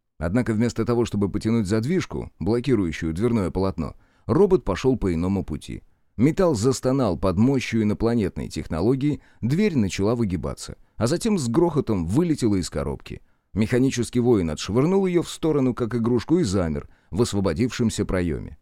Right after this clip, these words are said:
«Ну и чё встал? Веди к выходу!» И снова вместо ответа робот преподнёс мне сюрприз, открыв своё нутро в пригласительном жесте. «А что, так разве можно было?» — неподдельно удивился я.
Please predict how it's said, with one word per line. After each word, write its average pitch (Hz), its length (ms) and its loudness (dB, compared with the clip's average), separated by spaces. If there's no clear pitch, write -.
«Ну 233 180 6
и 247 40 4
чё 247 180 2
встал? 120 580 2
Веди 151 320 2
к - 80 -4
выходу!» 135 540 4
И 131 100 4
снова 143 400 0
вместо 110 400 0
ответа 120 380 -2
робот 117 360 2
преподнёс 95 600 0
мне 92 200 -2
сюрприз, 71 580 -6
открыв - 520 0
своё 85 320 0
нутро 87 360 2
в 139 80 -6
пригласительном 107 720 0
жесте. 95 440 -4
«А 90 180 -2
что, 92 300 -2
так - 240 -10
разве 90 560 -2
можно 113 640 0
было?» — 85 480 0
неподдельно 123 640 2
удивился 113 480 0
я. 80 240 -4